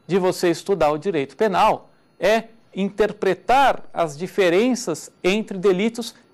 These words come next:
que parecem semelhantes. Nós vamos tentar fazer isso agora com você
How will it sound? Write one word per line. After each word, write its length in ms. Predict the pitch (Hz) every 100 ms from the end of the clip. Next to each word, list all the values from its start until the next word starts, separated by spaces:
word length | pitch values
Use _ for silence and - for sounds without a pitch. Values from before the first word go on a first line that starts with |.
| _
que 120 | - 240
parecem 480 | 277 262 285 -
semelhantes. 840 | 196 208 190 160 127 110 - - - _ _ _ _ _ _ _ _ _ _ _ _ -
Nós 240 | 151 165
vamos 220 | 220 226
tentar 380 | - 220 214 285
fazer 340 | - 208 180
isso 240 | 151 151 196
agora 420 | 175 156 175 254
com 160 | 254 143
você 500 | 127 - 175 214